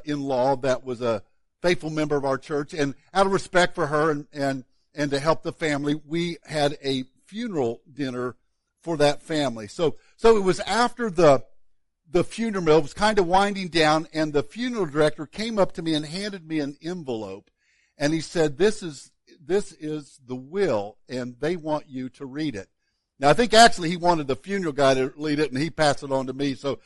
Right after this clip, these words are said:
so I went upstairs, uh, I went upstairs, uh, into the office, and his, uh, uh, eight adult children gathered around me and sat, uh, as I gathered some chairs, sat around me, and I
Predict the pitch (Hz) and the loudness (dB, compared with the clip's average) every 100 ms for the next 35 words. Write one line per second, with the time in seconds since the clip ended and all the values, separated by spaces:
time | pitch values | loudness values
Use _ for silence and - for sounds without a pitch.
0 | _ _ - 185 247 247 226 208 - 196 | _ _ 6 8 8 6 4 4 0 0
1 | 185 185 180 - - 156 135 - - - | 2 2 0 -4 6 6 6 0 -16 -20
2 | _ _ _ _ _ _ _ _ - - | _ _ _ _ _ _ _ _ -20 -6
3 | 151 208 196 170 165 - 180 175 170 - | -2 0 2 2 0 -2 0 0 -2 -6
4 | - 139 143 170 170 170 - 165 147 147 | 2 4 4 2 0 -2 -4 0 4 6
5 | 147 175 151 139 135 151 - _ _ _ | 4 0 -4 -4 0 -2 -4 _ _ _
6 | _ 156 151 - 135 120 _ _ _ _ | _ -4 -4 -2 -4 -4 _ _ _ _
7 | _ _ _ 156 185 196 - 135 165 165 | _ _ _ 0 2 2 -4 -2 2 2
8 | - - 180 147 147 139 147 156 160 147 | 0 2 2 2 0 0 4 4 4 -4
9 | 143 143 147 156 156 156 135 - 160 160 | -8 -2 2 2 2 -2 -4 2 2 2
10 | - 131 151 131 131 123 147 151 147 147 | 0 -2 0 0 -2 2 2 0 -4 -12
11 | 131 151 143 - 156 143 139 135 139 143 | -8 -2 -2 -2 -4 -4 -6 -6 -2 -2
12 | 143 127 120 - _ _ _ _ 156 151 | -2 -4 -8 -10 _ _ _ _ 0 6
13 | 143 147 | 8 8